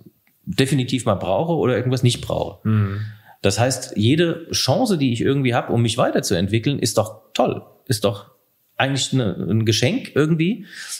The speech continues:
Speaker 1: Und wenn ich so eine, so eine Grundeinstellung habe, äh, was Lernen angeht oder was sich weiterentwickeln angeht, dann wäre das natürlich, da wäre schon mal ganz viel gewonnen.
Speaker 2: Mhm.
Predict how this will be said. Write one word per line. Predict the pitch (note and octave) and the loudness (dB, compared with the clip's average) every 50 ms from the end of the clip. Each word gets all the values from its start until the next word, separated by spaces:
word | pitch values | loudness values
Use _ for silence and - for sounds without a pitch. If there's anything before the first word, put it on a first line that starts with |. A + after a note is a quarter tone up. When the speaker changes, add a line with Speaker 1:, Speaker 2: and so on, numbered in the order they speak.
| - _ - | -14 _ 0
Speaker 1:
Und | - A#2+ A#2+ | 2 2 4
wenn | A2 B2 C3 | 4 2 2
ich | C3 - - - - | 2 0 -2 -2 2
so | - B2+ | 2 2
eine, | C3 C3 F2+ G#2+ | 4 4 2 2
so | A2 G#2+ | 4 4
eine | G#2+ G#2 | 2 2
Grundeinstellung | G#2+ - E3+ B3+ - - - A2 G#2 G#2 - G#2+ G2 G2 F#2 F2+ | 4 4 4 2 2 2 2 2 2 2 2 0 0 2 2 2
habe, | F2+ F2 F2+ G#2+ B2 C#3 C3+ B2 G2 E2+ A2+ A2 G#2+ G#2+ G#2+ D#2+ - - | 2 2 2 2 2 0 0 0 0 2 2 2 2 2 0 0 -2 -2
äh, | D2 B1+ | -4 -2
was | D2 G#2+ G#2 G#2 - | 2 2 2 2 2
Lernen | F#2 F#2 F#2 G#2+ C#3 F3 F#3+ F3+ F2 | 2 2 2 2 2 2 0 0 0
angeht | - A#2+ C3 C3+ C3+ C#3 D3+ C#3 | 0 0 0 0 0 0 0 0
oder | G#2+ G#2 G2+ F#2+ | 2 2 2 2
was | G2+ G2 - | 0 -2 -2
sich | G#2 - F2+ | -2 0 2
weiterentwickeln | F#2+ C3 F3 - - G#2+ G#2+ G#2+ G2+ G2+ G#2 G#2+ F#2 - | 2 2 2 2 0 0 0 0 0 0 0 -2 -2 0
angeht, | G2 G#2 G#2+ A2+ B2+ - - - - - - - - - - - _ _ - | 2 2 2 2 0 -2 -4 -12 -20 -20 -20 -20 -20 -20 -20 -20 _ _ 0
dann | - G2 A2 G2+ G2 A2 G2 G2+ - - | 2 4 4 2 2 0 -2 -4 -4 -6
wäre | - F2+ G2+ G#2+ A2+ B2 C#3 | -4 -2 2 2 2 2 2
das | C3+ C3+ - | 0 0 0
natürlich, | C#3+ C3 B2+ - - | 0 -2 -2 0 2
da | A2 G2+ | 2 4
wäre | A2+ A2+ B2 | 4 2 2
schon | - C#3 | 2 0
mal | C3+ A#2+ | 2 2
ganz | A#2+ C3+ C#3 | 0 -2 -2
viel | - C#3+ C3+ | -2 -2 0
gewonnen. | C3 C3 D3+ F#3+ F3+ F2 - - - - - | 2 2 2 2 0 -2 -4 -6 -10 -10 -6
Speaker 2:
Mhm. | G#2+ G#2 F#2+ F#2 F2+ | -4 -2 -2 -2 -6